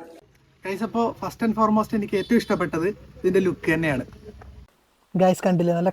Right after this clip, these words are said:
ക്ലാസിക് ലുക്കായിട്ടാണ് എനിക്ക് ഫീൽ ചെയ്തത്. നമ്മൾ ഒന്നാമത് എടുത്തിരിക്കുന്ന സ്പെഷ്യൽ എഡിഷൻ ആയിട്ടുള്ള കളർ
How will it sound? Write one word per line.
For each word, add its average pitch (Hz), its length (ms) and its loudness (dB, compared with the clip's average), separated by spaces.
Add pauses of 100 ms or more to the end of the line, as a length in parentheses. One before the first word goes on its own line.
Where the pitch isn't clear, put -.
ക്ലാസിക് 185 540 6
ലുക്കായിട്ടാണ് 170 520 0
എനിക്ക് 156 220 -2
ഫീൽ 165 280 2
ചെയ്തത്. 151 200 0 (480)
നമ്മൾ 180 220 2
ഒന്നാമത് 196 320 4
എടുത്തിരിക്കുന്ന 196 460 2
സ്പെഷ്യൽ 185 360 0
എഡിഷൻ 190 320 2
ആയിട്ടുള്ള 185 300 2 (100)
കളർ 160 240 2